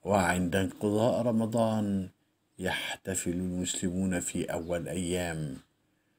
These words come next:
شوال بعيد الفطر،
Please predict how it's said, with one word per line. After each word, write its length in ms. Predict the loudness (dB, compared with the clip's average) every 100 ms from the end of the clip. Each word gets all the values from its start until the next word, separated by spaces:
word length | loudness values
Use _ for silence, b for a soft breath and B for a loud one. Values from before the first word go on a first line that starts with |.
| _ _
شوال 760 | -4 -2 0 2 0 0 -4 -6 -12 -2
بعيد 480 | 4 4 4 2
الفطر، 520 | -2 -2 0 0 -4